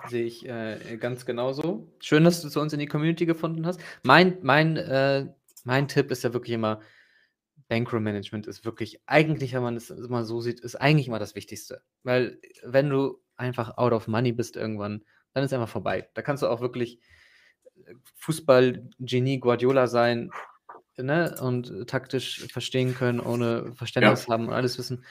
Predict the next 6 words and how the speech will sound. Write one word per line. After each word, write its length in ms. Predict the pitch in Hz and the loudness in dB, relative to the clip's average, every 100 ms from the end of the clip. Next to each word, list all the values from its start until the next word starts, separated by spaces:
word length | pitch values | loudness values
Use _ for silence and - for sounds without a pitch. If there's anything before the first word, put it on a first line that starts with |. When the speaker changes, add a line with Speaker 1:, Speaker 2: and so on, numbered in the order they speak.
| - - - - _ - | -20 -20 -20 -20 _ -2
Speaker 1:
bringt 180 | 123 127 | -2 0
einfach 200 | 101 98 | -6 -6
nichts. 200 | 92 - | -10 -4
Deshalb 420 | 135 143 131 - | 2 2 2 -4
spielt 420 | - - 131 123 - | -16 -8 -6 -6 -6
immer 480 | 143 139 143 143 | -2 0 0 0